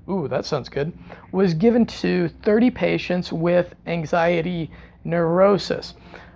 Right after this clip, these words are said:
Moderate improvements were noted in symptoms such as headaches, fatigue, dyspepsia, anorexia, and irritability.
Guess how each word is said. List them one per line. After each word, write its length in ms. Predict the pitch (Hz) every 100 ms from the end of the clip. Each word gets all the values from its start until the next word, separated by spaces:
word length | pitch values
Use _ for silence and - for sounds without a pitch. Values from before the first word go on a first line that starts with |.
| -
Moderate 840 | 175 175 196 220 233 247 262 349 - -
improvements 760 | 185 - 226 208 220 208 - -
were 380 | 180 185 180 175
noted 540 | 190 233 247 240 180 -
in 100 | 180
symptoms 500 | - 233 202 208 190
such 320 | - 170 - 175
as 280 | 160 151 -
headaches, 680 | - 220 208 - - - -
fatigue, 600 | - - 220 208 202 170 - - - - - - 151
dyspepsia, 1000 | 226 226 - - 220 - 226 208 202 202 -
anorexia, 680 | 175 185 202 - 208 196 -
and 360 | 175 180 175 175
irritability. 680 | 180 180 175 165 202 160 123